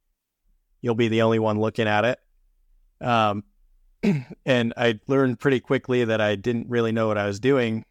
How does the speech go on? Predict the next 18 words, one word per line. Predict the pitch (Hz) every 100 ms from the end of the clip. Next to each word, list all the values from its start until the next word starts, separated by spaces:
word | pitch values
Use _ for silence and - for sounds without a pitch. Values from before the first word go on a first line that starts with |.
| _ _ -
and | 120
so | -
I | 117
went | 117 107
and |
worked | 104 107
for | - 107 104
a | 101 98 95
local | 95 101 - 98 95
broker | - 101 95 98
and | 95
developer, | 95 110 110 - 104 95 - _ _ _ _ _ _ _ _ _ _ _
and | 123 110 104 98 - _ _ _ _ _ _
that's | 135 131 135 -
where | 131
I | 117
learned | 110 113 113 110
the | 107 104 98 95 95